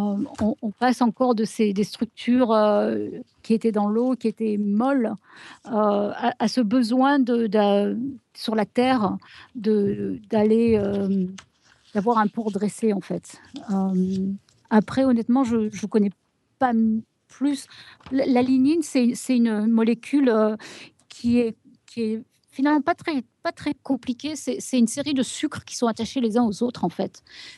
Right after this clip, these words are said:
mais qui a, encore une fois, cette, euh, cette caractéristique d'être très, très dure. Alors, c'est formé que de sucre, vraiment. Euh, c'est une longue molécule. Euh, donc, j'imagine qu'il y a peut-être quelque chose ici, à ce niveau-là, du fait que le, le,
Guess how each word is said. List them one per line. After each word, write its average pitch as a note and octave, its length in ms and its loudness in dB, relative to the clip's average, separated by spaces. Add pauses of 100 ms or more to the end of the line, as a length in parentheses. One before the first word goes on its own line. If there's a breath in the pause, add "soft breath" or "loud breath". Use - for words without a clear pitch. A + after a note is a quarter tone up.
(100)
mais A#3 480 4 (100)
qui A#3+ 220 -2
a, B3 240 2
encore G#3+ 180 -4
une G3+ 80 -8
fois, B3+ 180 -6
cette, A#3 280 -4
euh, G3+ 260 0
cette - 220 -8
caractéristique A3+ 580 0
d'être G#3+ 240 -4
très, - 180 -2
très A#3+ 160 0
dure. G#3+ 220 2 (340 loud breath)
Alors, A3 220 4 (180)
c'est - 160 -2
formé C4+ 260 4
que D#4+ 100 4
de C4+ 80 4
sucre, - 440 -2
vraiment. G#3 440 4 (240)
Euh, G3 180 2
c'est - 180 -4
une G3+ 140 2
longue C4+ 240 2
molécule. B3+ 560 0 (560 loud breath)
Euh, G3+ 440 -2 (240)
donc, A3+ 180 2
j'imagine A#3+ 580 0
qu'il A3+ 280 2
y G#3+ 80 2
a G#3 40 0
peut-être C4+ 200 -4
quelque A3+ 240 -4
chose A3 260 -2
ici, B3+ 400 -2
à A#3 40 0
ce - 120 -4
niveau-là, A3+ 440 2
du F#3+ 200 -10
fait - 220 -2
que A3+ 80 -2
le, G#3+ 180 0
le, A3+ 140 2